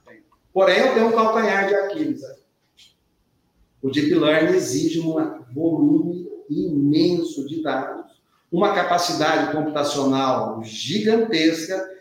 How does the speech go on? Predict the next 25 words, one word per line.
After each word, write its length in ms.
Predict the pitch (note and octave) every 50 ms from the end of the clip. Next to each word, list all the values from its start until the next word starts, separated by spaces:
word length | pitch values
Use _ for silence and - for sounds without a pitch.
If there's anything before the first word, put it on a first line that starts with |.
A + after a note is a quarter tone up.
| _ _ _ D#3+
e 140 | F3 G3
leva-se 840 | F#3 E3 D#3 D3+ D3+ D3+ D3+ D#3 D#3 - - - F#3 F#3+ G3+ G3+ - D3+
um 60 | D#3
determinado 840 | D#3 E3 E3 E3 E3 E3+ G#3 G#3 - D3 C3+ C3+ C3 A#2+ - - -
tempo 400 | D3 C#3+ C#3 C#3 C#3 C#3+ C#3 -
para 160 | D#3 D#3+ D#3+
você 320 | D#3+ D#3+ D#3 - D3 D3 D3+
conseguir 560 | D3+ D3+ D#3 D#3 E3 E3 C#3 C#3+ D3 D3 C#3+
treinar 800 | D#3 E3 E3+ E3 D3 C#3 C3+ C#3 C#3+ D3 C#3+ - - - - _ -
apropriadamente 1040 | E3 D#3+ D#3 D3 D3+ D#3 D3+ D#3 D#3+ D#3 C#3+ D3 - D#3 D#3 D3 C3 B2+ C3 B2+ B2+
um 80 | B2+ B2+
algoritmo, 540 | B2+ C3+ C#3+ C3+ - - G#2+ - - _ _ _ _ _
tá? 380 | A#2+ A#2+ C#3+ D#3+ D#3+ D#3 - - - - -
Então, 300 | D#3 D3+ D#3 E3+ F#3 G3+
eu 220 | G#3+ A3 G#3 - -
vou 160 | - G#3+ A3
ali, 260 | A3 F#3 F#3 G3+ A3+ - -
pessoal, 420 | F3 D3 - - D#3 D#3 D#3+ D#3+ D#3
olha, 380 | D#3 D3 C3+ - A#2+ - - - - _ _ _
eu 160 | D3+ D3 D3+
tenho 220 | - F3+ G#3 G#3 G#3+
a 40 | G#3
boneca 420 | G3+ - - G#3 A3 - G#3 F#3 -
russa 260 | F#3+ G3 F#3+ - F3+ E3+
maior, 600 | F3 E3+ D#3+ D#3 D3+ D#3+ - - - - -